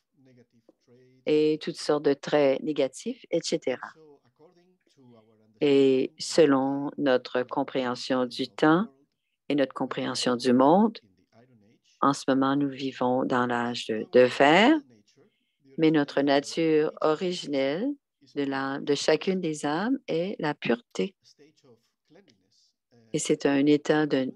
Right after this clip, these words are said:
propreté et même de divinité. Donc, on doit, c'est ce que je voulais partager avec vous, si nous regardons les êtres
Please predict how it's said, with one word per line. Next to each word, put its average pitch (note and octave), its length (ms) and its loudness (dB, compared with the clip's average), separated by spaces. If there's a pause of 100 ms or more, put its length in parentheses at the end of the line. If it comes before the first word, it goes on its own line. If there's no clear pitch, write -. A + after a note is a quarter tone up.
(120)
propreté G#3+ 800 2 (580)
et D#3+ 60 2
même D#3 240 2
de D#3 100 4
divinité. E3 800 -4 (1200)
Donc, G3 300 -2
on G#3 100 4
doit, A3+ 680 4 (920)
c'est - 220 2
ce F#3 100 0
que F3+ 100 4
je F3 140 2
voulais D#3+ 240 4
partager D#3+ 460 2
avec C#3 340 0
vous, A3 240 -8
si G#3 220 -4
nous E3+ 120 4
regardons D3+ 520 2
les C#3+ 220 -6
êtres C3+ 260 -4